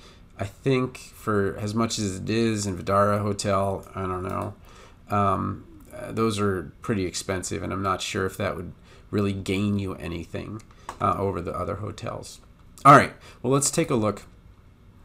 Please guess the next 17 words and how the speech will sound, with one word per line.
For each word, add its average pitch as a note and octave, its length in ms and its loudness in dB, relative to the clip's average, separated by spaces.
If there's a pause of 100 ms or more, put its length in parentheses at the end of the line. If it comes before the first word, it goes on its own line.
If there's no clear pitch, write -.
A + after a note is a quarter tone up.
(720)
at, G#2 420 -2
um, G2 580 0
the G#2+ 340 2
schedule A2 460 4
for G2 200 0
students, F#2 840 2
uh, E2 240 -4
and G2+ 140 0
we'll G#2+ 80 0
just G#2 160 0
start G2+ 260 2
there. F#2+ 260 0 (400)
So C#3 220 12
when D3+ 160 10
you're E3+ 100 8
talking D3 380 6
about, G#2+ 440 2